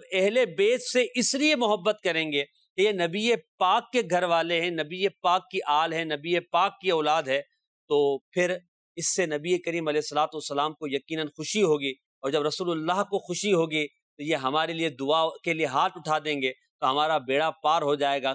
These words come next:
قیامت میں ہماری شفاعت فرمائیں گے۔ بلکہ اس طرح کی حدیث پاک ہے، اہل بیت سے محبت کرنے والوں، اہل بیت کو کیا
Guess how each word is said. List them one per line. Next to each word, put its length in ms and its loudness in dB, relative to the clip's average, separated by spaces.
قیامت 440 0
میں 80 -2
ہماری 280 0
شفاعت 460 0
فرمائیں 340 -2
گے۔ 100 0
بلکہ 220 -2
اس 80 -2
طرح 180 -2
کی 140 -4
حدیث 220 -4
پاک 300 2
ہے، 100 0
اہل 220 2
بیت 240 0
سے 120 -6
محبت 420 0
کرنے 280 -2
والوں، 320 2
اہل 200 2
بیت 240 -2
کو 140 -8
کیا 180 -4